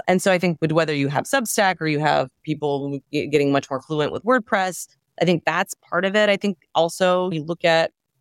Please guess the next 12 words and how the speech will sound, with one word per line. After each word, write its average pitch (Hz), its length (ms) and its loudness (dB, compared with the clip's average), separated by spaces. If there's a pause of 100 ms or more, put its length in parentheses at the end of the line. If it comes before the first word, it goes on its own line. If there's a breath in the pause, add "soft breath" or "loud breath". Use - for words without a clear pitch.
(120)
covid, 185 400 6
and 180 60 2
I 170 100 2
think 165 100 2
a 156 60 6
lot 156 100 4
of 156 80 -4
people 147 640 -2 (460)
examined 151 960 2
what 139 240 -2
their 131 160 2
work 165 180 -4